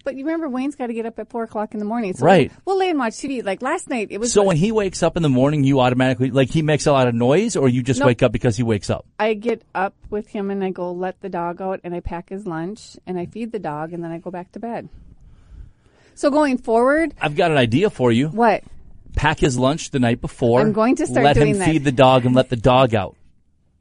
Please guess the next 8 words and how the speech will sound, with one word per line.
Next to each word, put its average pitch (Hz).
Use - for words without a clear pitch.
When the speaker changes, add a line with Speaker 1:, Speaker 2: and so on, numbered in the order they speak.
Speaker 2:
You 156
can 151
keep 156
sleeping. 135
Speaker 1:
I 220
know, 139
but 175
I, 196